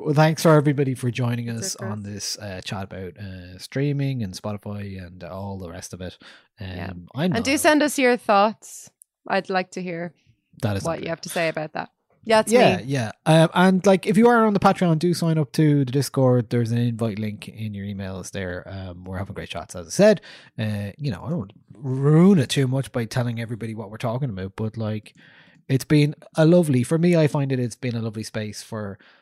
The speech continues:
Speaker 1: to have an office almost. It's like my virtual office.
Speaker 2: Yeah.
Speaker 1: Uh, drop in there, talk about whatever you want. And, uh,
Speaker 2: Yeah.
Speaker 1: the fact that it's a live chat that isn't on Twitter or anything like that in private, it's been really, really good. Um, uh,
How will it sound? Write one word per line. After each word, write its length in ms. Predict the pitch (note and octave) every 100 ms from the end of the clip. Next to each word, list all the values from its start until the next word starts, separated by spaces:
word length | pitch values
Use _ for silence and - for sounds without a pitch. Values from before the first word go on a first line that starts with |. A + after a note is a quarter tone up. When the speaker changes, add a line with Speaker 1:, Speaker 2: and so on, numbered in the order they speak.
| _
Speaker 1:
to 80 | -
have 200 | A2 A#2
an 80 | A#2
office 500 | G#2 - F2+ - -
almost. 420 | - G2 E2+ E2
It's 100 | C3
like 120 | A2+ A#2+
my 80 | A#2
virtual 360 | C3+ C#3+ C3
office. 440 | A2 - G#2+ - -
Speaker 2:
Yeah. 640 | A3+ G#3+ G#3 G2 G#2 G#2+
Speaker 1:
Uh, 20 | - - _ _ _ _
drop 240 | - C#3 C3
in 120 | A#2+
there, 300 | A#2+ A#2 A2+
talk 260 | - A2+ G#2+
about 200 | A2 G2
whatever 260 | G#2+ A2 G#2+
you 80 |
want. 360 | G#2 G2+ G2+ - -
And, 420 | A2+ G#2+ G#2 G2+
uh, 40 | G2+
Speaker 2:
Yeah. 280 | G2 F#2 E3+ -
Speaker 1:
the 60 | -
fact 220 | C3 C#3+
that 80 | C3+
it's 120 | C3+
a 40 | C3
live 420 | B2 A#2+ A#2+ A#2
chat 400 | - C#3+ C3+ -
that 120 | - A#2
isn't 280 | B2+ G#2+ G#2+
on 140 | G2+
Twitter 460 | - F#3 F3 E3 B2+
or 180 | A2
anything 180 | A2+ A#2
like 100 | A2+
that 180 | A2 G2+
in 60 | G2+
private, 540 | - C#3+ C3+ C3+ - - - _ _ _
it's 100 | C3+
been 180 | - D#3
really, 220 | F3 D#3+
really 220 | A2+ G#2
good. 260 | F#2+ F#2+ F#2+
Um, 440 | - A2 G#2+ G2+ - -
uh, 420 | B2 G#2+ G#2